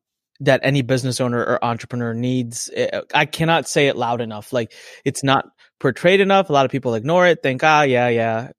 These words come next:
you know, I've heard that before." But, oh my God, you learn influence and impact, and you learn how to be able to convince someone to do something. I mean, we need it every day in our lives.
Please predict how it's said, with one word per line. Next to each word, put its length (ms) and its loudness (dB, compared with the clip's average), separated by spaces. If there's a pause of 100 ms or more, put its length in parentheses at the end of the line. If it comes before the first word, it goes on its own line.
you 140 -8
know, 200 -4
I've 140 -2
heard 180 0
that 160 0
before." 340 -4
But, 240 -4
oh 140 -4
my 160 -10
God, 260 -6
you 160 2
learn 420 2 (580)
influence 640 0
and 80 0
impact, 560 0
and 160 -2
you 100 0
learn 240 0
how 140 0
to 80 -2
be 100 -4
able 120 0
to 60 -4
convince 320 -6
someone 320 -4
to 100 -4
do 200 -2
something. 380 -4
I 20 -2
mean, 140 2
we 80 2
need 180 0
it 100 4
every 200 0
day 180 2
in 80 0
our 140 -2
lives. 320 -4